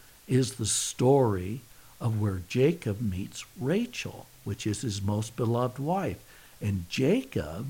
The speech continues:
is the father, remember, of twelve sons by Leah, Rachel, and then two concubines. And so it's kind of a mixed up family.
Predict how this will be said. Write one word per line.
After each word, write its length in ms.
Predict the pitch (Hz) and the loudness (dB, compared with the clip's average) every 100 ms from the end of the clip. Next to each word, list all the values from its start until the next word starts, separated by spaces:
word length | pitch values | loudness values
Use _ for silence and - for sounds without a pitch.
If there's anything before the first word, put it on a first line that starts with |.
| 170 - - - - | -8 -12 -20 -20 -10
is 200 | - 127 | 0 0
the 100 | 113 | 0
father, 420 | 104 - 92 104 147 | -4 -2 -2 0 0
remember, 540 | 156 147 104 98 135 | 2 2 2 0 -2
of 200 | 110 104 | -2 -4
twelve 420 | - 104 104 117 | -6 -2 -2 -2
sons 460 | - - 170 123 95 | -2 -2 0 0 -4
by 200 | 87 85 | -8 -6
Leah, 400 | 87 113 131 139 | -2 0 0 0
Rachel, 680 | 113 104 117 113 127 127 127 - - - | 0 -2 -4 -4 -4 -4 -6 -18 -20 -6
and 120 | 104 | -2
then 180 | 104 107 | 0 -2
two 180 | - 113 | -4 -6
concubines. 920 | - 151 160 151 104 90 85 110 - - - - - | 0 0 2 -2 -6 -6 -8 -10 -12 -16 -20 -16 -4
And 160 | 107 | -2
so 280 | - 113 104 - | 0 0 -2 -2
it's 200 | 117 - | -4 -4
kind 320 | - 180 233 | -6 -2 0
of 80 | 220 | 0
a 80 | |
mixed 380 | 98 135 160 - | 0 -2 -4 -4
up 180 | 156 - | -4 -4
family. 600 | - 139 151 175 160 113 | -8 -4 -2 -2 -4 -8